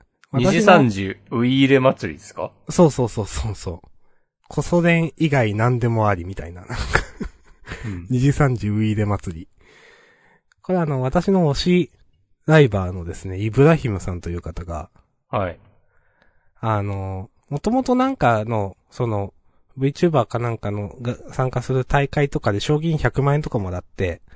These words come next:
Speaker 1: うん。
Speaker 2: それ使い道どうしようみたいな話をなんか言ってたら、Steamかなんかでウイニングイレブンが数百円で売ってて、それをなんか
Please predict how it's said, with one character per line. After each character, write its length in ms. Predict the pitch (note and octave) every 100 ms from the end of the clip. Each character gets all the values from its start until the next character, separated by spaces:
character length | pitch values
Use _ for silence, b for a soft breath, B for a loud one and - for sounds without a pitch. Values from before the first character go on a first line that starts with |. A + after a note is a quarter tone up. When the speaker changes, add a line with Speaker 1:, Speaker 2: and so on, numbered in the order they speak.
| b b b b
Speaker 1:
う 80 | A#2+
ん。 80 | G2+
Speaker 2:
そ 80 | F2
れ 140 | D#3 E3
使 320 | - - D#3
い 100 | D#3+ -
道 100 | D#3+ D#3+
ど 120 | B2 A#2+
う 60 |
し 160 | - D#3
よ 160 | D3
う 20 | G#2
み 120 | G2+
た 120 | G2
い 40 |
な 100 | F#2
話 400 | F#2 G2+ G2 -
を 80 | F#2+
な 140 | G2 G2
ん 40 |
か 100 | G2
言 100 | F#2
っ 20 |
て 200 | _ -
た 140 | - F#2+
ら、 260 | G2 F#2+ b b b b b
Steam 560 | - - F#3+ F#3+ F#3+ G3+ _
か 140 | F#3
な 80 | F#3
ん 60 | F3
か 80 | A2+
で 100 | A#2
ウ 100 | D#3
イ 60 |
ニ 120 | F3+
ン 60 | F3+
グ 120 | F3
イ 40 | E3+
レ 100 | F3
ブ 100 | B2
ン 100 | G2+
が 140 | G2+
数 460 | - - - - D3
百 260 | E3 -
円 140 | G2+ F#2
で 80 |
売 80 | F#2
っ 20 |
て 200 | - - G2+
て、 140 | G2
そ 160 | - C3+
れ 80 |
を 140 | D3 D3
な 120 | D3
ん 80 | C3
か 220 | E2+